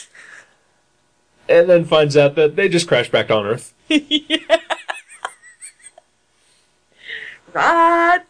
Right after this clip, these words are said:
Speaker 2: Serling.
Speaker 1: Nice try, asshole.
Speaker 2: <laughs>
Speaker 1: Attributed to Chris Hardwick.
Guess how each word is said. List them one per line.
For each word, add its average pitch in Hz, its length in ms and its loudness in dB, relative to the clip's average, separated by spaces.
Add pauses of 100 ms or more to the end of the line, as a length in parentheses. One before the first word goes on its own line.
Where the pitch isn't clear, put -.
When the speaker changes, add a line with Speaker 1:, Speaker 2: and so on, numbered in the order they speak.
(100)
Speaker 2:
Serling. 170 720 -6
Speaker 1:
Nice - 300 -2
try, 98 260 -10
asshole. - 500 -4
Speaker 2:
<laughs> - 2750 -10
Speaker 1:
Attributed 98 380 -8
to 110 80 -4
Chris 113 220 -4
Hardwick. - 360 -8